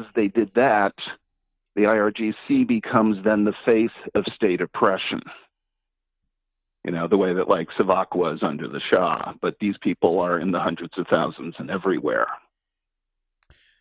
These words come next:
So his association, again, with the Revolutionary Guard Corps is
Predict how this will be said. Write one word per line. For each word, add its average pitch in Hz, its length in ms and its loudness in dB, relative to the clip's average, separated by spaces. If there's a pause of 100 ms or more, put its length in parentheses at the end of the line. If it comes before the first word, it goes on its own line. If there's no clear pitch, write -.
(180)
So 92 360 6
his 117 420 4 (340)
association, 120 880 2
again, 107 560 2 (1900)
with 117 160 6 (100)
the 110 80 4
Revolutionary 101 800 2
Guard 113 300 2
Corps 95 420 0
is 101 380 2